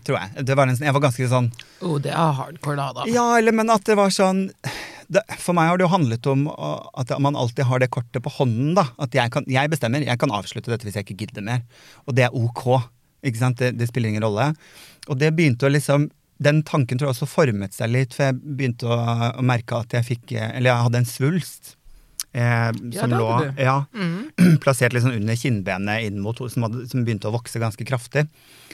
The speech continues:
Speaker 1: Og jeg tror også den var litt sånn, sånn, ja, OK, jeg tror jeg bare aksepterte at det skal jeg sikkert dø av. Så det er greit.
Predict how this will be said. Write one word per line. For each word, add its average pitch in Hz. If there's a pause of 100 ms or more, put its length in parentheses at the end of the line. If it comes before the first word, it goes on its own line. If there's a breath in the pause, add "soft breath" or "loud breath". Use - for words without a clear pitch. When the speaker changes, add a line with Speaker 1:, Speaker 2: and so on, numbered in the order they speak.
Speaker 1:
Og 151
jeg 151
tror 151
også 143
den 127
var 143
litt 123
sånn, 123
sånn, 123
ja, 214
OK, -
jeg 147
tror 156
jeg -
bare 127
aksepterte 120
at 117
det 120
skal 117
jeg 113
sikkert 113
dø 101
av. - (640)
Så 135
det 117
er 113
greit. -